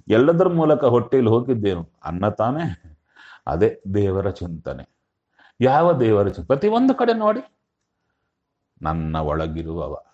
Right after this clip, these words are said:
ನನ್ನ ಒಳಗಿರುವವ, ನನ್ನನ್ನು ನೋಡುವವ, ನೀನೇ, ನೀನೇ, ನೀನೇ." ಇದೇ ಧ್ವನಿ ಎಲ್ಲಾ ಕಡೆ ಬರ್ತಾ ಇರುತ್ತೆ. ಇದನ್ನ ನೋಡುವಂಥ ಒಂದು ಒಳನೋಟ ಯಾರಿಗೆ ಬರುತ್ತೆ,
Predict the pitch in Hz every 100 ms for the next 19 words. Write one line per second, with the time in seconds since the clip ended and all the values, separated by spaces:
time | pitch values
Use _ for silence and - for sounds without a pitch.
0 | - 90 98 95 92 87 85 82 78 80
1 | 71 - 80 120 135 127 113 110 107 101
2 | 98 95 85 73 67 87 113 101 90 80
3 | 71 _ 101 117 98 82 76 78 90 101
4 | 85 65 _ 110 131 160 170 175 175 180
5 | 180 180 202 120 107 92 87 _ _ _
6 | _ - 76 76 78 78 98 139 170 170
7 | - _ - _ _ _ _ _ _ _
8 | - - - _ _ _ - - _ _
9 | _ 127 175 254 269 269 214 214 220 208
10 | 196 170 - 160 165 165 160 151 147 143
11 | 139 131 120 - _ _ _ _ _ _
12 | - 113 147 151 180 196 190 117 95 107
13 | 104 92 110 143 - 95 78 67